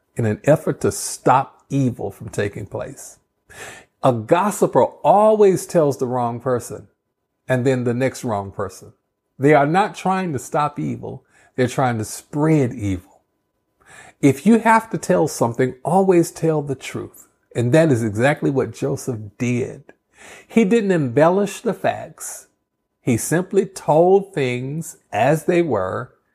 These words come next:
actual and factual. Gossips love to add or subtract from the details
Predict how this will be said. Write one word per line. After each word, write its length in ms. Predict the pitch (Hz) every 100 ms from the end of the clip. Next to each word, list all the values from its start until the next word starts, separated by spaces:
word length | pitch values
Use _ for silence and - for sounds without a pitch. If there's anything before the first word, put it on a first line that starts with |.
| _ _ _ -
actual 760 | 147 175 - 156 147 143 - _ _
and 240 | 123 120 117
factual. 640 | 120 104 - - - - _ _ _ _ _ _ -
Gossips 800 | 196 214 - - 92 - - - _
love 520 | - 131 156 139 113
to 200 | - - _ -
add 440 | 147 160 170 170 - _
or 220 | - 151
subtract 880 | 143 - 117 - - 190 151 107 -
from 220 | - 120
the 120 | 113 110 -
details 840 | 170 143 - 101 92 95 - -